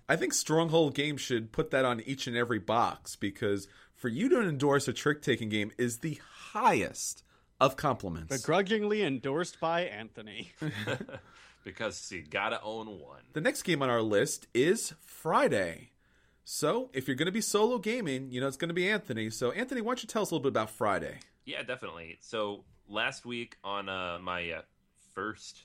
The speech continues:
Speaker 3: episode of my, uh, solo gaming segment, I talked about how the first thing you should do if you wanna play solo games is buy this game,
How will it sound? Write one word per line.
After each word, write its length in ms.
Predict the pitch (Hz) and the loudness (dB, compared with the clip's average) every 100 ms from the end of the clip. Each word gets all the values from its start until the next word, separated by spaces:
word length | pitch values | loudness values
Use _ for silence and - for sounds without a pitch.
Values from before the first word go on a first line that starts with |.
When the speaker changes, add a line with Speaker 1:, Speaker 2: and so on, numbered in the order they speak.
| - | -12
Speaker 3:
episode 640 | 98 - - 98 92 107 | -12 -12 -8 -6 -4 -2
of 220 | 98 82 | -4 -4
my, 180 | 85 82 | -8 -8
uh, 120 | 80 78 | -8 -10
solo 340 | - 95 90 | -6 -2 -2
gaming 300 | 90 92 90 | -4 -6 -6
segment, 340 | - 85 82 - _ - - - | -6 -6 -8 -12 _ -20 -14 -8
I 60 | |
talked 260 | - 123 - | -2 -2 0
about 200 | 101 - | -2 -2
how 400 | 98 95 92 90 | -4 -2 -4 -6
the 120 | 98 | -12
first 340 | - - 127 - | -10 -8 -8 -6
thing 140 | 131 | -8
you 80 | 117 | -8
should 180 | - 90 | -8 -8
do 200 | 98 104 | -6 -6
if 100 | 92 | -6
you 80 | 87 | -4
wanna 220 | 87 98 | -4 -4
play 200 | - 113 | -4 -6
solo 360 | - 120 120 | -4 -2 -2
games 280 | 117 123 120 | -4 -6 -6
is 100 | 98 | -8
buy 220 | 82 87 | -4 -2
this 200 | 85 85 | -2 -6
game, 240 | - 71 | -8 -14